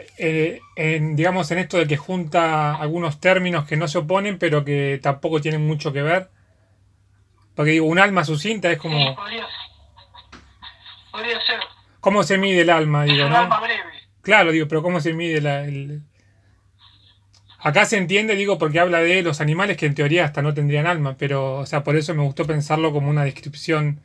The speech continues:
Speaker 1: sin-, sinestésica.
Speaker 2: Bien.
Speaker 1: Perdón que me fui de
Speaker 2: Eh,
Speaker 1: tema.
Speaker 2: que también está, eh, eh, que, bien, bien, bien, que también está, como decía María, en ese, en ese intermedio.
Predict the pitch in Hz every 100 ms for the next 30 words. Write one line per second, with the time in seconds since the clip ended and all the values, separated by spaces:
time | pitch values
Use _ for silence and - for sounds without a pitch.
0 | _ _ - 156 185 - 151 147 - 151
1 | - 143 131 - - - _ _ _ _
2 | _ _ _ _ _ _ _ _ _ _
3 | _ _ - - - - _ _ _ _
4 | - - - - - 160 190 175 170 156
5 | 175 156 165 147 147 - 175 - - -
6 | - 196 190 180 180 - - - - -
7 | _ _ _ - - - - - - _
8 | - - 214 202 220 214 214 - - 185
9 | 202 214 208 226 - 185 180 185 185 190
10 | 214 185 175 - - 165 156 - _ _
11 | - 170 185 180 175 - 170 185 - 165
12 | 139